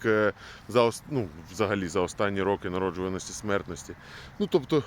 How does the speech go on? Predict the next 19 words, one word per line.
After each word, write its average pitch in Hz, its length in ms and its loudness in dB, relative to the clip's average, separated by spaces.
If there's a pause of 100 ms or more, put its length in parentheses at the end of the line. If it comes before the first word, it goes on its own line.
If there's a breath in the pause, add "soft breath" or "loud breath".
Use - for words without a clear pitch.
(140)
по 156 80 -4
всій - 220 0
Європі, 175 460 2
по 135 60 0
всій 175 260 -2
Європі 143 400 2
це 127 140 0
велика 131 220 2
проблема. 85 380 -2 (400 loud breath)
А 127 100 4
тепер, 185 360 4 (120)
уявіть 110 340 2
собі, 87 240 -4 (300)
є 117 140 4
такі 98 360 -2 (160)
класні 123 380 2
українці, 95 540 -2 (520 loud breath)
працьовиті, 104 640 2 (480 loud breath)
з 95 200 -4